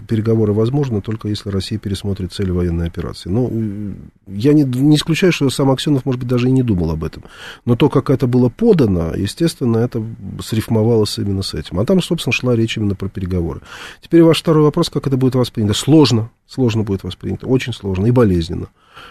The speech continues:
Эм, и это, это видно в том числе по тем вопросам, которые вот сейчас идут.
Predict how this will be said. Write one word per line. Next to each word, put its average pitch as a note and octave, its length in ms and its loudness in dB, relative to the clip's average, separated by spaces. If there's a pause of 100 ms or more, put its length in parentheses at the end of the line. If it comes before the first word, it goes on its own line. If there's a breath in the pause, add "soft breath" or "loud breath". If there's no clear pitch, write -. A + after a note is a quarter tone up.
(120 loud breath)
Эм, G2+ 840 2
и G2+ 220 0
это, C3 220 0 (180)
это B2 180 2
видно A2+ 300 0
в - 60 -6
том G#2+ 120 -2
числе - 160 -6
по F#2+ 140 -4
тем G2 160 -2
вопросам, G2 380 -4
которые F#2 340 -4
вот F2 160 -6
сейчас - 340 -8
идут. D#2+ 320 -10